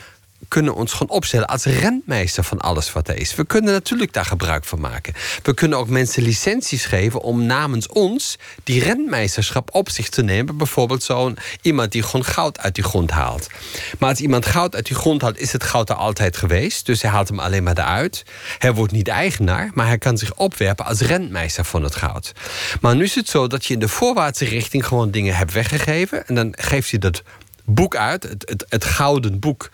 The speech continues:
geeft hij dan weg. En dan stel, je hebt dat, dan zegt hij, "Piet," dan zegt, zeg jij, "Maar ik heb het gewoon dertig jaar nodig." Dan zegt hij, "Prima, je mag het gouden boek van mij dertig jaar hebben.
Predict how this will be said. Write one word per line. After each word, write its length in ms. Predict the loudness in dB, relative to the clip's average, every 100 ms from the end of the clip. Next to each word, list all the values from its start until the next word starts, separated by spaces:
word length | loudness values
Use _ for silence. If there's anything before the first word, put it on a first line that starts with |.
| -14
geeft 360 | -2 0 0 -2
hij 80 |
dan 160 | -2 0
weg. 380 | 0 -2 -4 -12 -16 -20 -16 -16 -16 -16
En 200 | 0 4
dan 260 | 4 2 -2
stel, 500 | -4 0 2 2 -2
je 160 | -2 0
hebt 240 | 0 0
dat, 120 | -2
dan 80 | -2
zegt 200 | -4 -2
hij, 80 | -4
"Piet," 220 | -2 -2
dan 180 | -2 -2
zegt, 240 | -2 -4 -4
zeg 240 | 0 2
jij, 160 | 2 2
"Maar 120 | 0 0
ik 160 | 2
heb 120 | 2
het 80 | 2
gewoon 200 | 0 2
dertig 300 | 2 0 0
jaar 120 | 2
nodig." 200 | 4 2
Dan 100 | 0
zegt 120 | -2 0
hij, 100 | 0
"Prima, 400 | 2 2 2 0
je 120 | 0 -2
mag 200 | -2 -4
het 140 | -4
gouden 340 | 0 0 0
boek 180 | -2 -4
van 160 | -4 -2
mij 260 | 0 -2 -4 -14 -20 -6
dertig 400 | 2 2 0 -2
jaar 160 | 0
hebben. 360 | 2 0 -2 -6